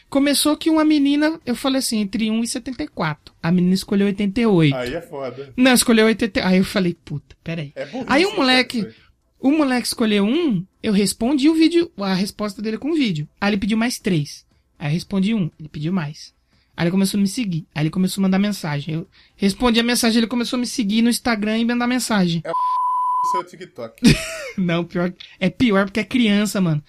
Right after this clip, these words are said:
Speaker 2: É.
Speaker 1: Aí eu postei um, um vídeo do meu vinil da Madonna. "Ô, você não quer me vender? Se você não quiser me vender, me dá." Eu falei, "Não vou vender, brother.
Speaker 2: Ah,
Speaker 1: Tá
Speaker 2: pronto.
Speaker 1: na coleção, vou, você tá louco?"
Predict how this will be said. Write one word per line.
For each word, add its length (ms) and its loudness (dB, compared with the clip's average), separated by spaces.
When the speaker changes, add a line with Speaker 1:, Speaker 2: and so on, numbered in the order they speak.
Speaker 2:
É. 220 -14
Speaker 1:
Aí 200 2
eu 100 2
postei 340 0
um, 360 0
um 480 -2
vídeo 400 0
do 100 2
meu 140 0
vinil 260 0
da 120 2
Madonna. 440 0
"Ô, 120 2
você 100 0
não 100 2
quer 140 0
me 100 2
vender? 400 2
Se 60 -4
você 80 -2
não 140 -2
quiser 260 -2
me 80 2
vender, 320 2
me 180 2
dá." 220 0
Eu 60 -2
falei, 240 -8
"Não 200 -6
vou 280 -6
vender, 360 -4
brother. 220 -4
Speaker 2:
Ah, 60 -4
Speaker 1:
Tá 100 -6
Speaker 2:
pronto. 220 6
Speaker 1:
na 100 8
coleção, 460 0
vou, 120 0
você 220 0
tá 140 2
louco?" 440 2